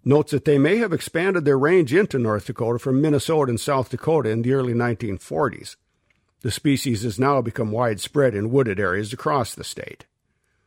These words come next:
Reports of eastern gray squirrels in North Dakota didn't begin until the early nineteen hundreds, when they were observed in the wooded areas in the southeastern part of the state. They can now be found over much of the state,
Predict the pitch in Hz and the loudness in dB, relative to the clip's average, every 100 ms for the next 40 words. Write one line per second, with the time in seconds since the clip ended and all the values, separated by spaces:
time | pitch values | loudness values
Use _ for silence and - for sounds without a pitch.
0 | _ _ _ _ _ _ _ _ - 143 | _ _ _ _ _ _ _ _ -2 0
1 | 143 196 254 - 175 180 185 170 147 113 | 2 2 0 0 -2 0 -2 0 0 0
2 | 180 240 - - 117 107 107 107 104 107 | -2 0 -4 -4 -2 -2 -2 -4 -2 -2
3 | - - 113 117 127 120 147 151 151 127 | -4 -4 -2 0 -2 0 2 2 0 0
4 | 127 135 131 143 139 131 131 131 123 120 | 2 2 0 2 2 2 2 2 0 0
5 | 123 110 202 294 90 120 - _ _ _ | -2 -2 -2 -2 -4 -8 -10 _ _ _
6 | _ - 143 156 220 190 139 101 143 143 | _ -2 0 4 4 4 2 2 0 2
7 | 135 135 135 139 135 120 117 123 123 151 | 2 2 4 4 2 2 2 2 0 0
8 | 135 156 151 233 220 - 110 - 98 87 | 0 0 -2 -2 -4 -4 -6 -4 -4 -4
9 | - - - - - - _ _ _ _ | -6 -12 -10 -12 -14 -20 _ _ _ _
10 | _ _ _ 117 202 180 131 127 127 123 | _ _ _ 0 0 2 0 0 0 0
11 | 123 123 113 110 104 98 95 - 95 - | 0 -2 -4 -2 -2 -2 -4 -6 -8 -8
12 | - 92 139 | -6 -6 -8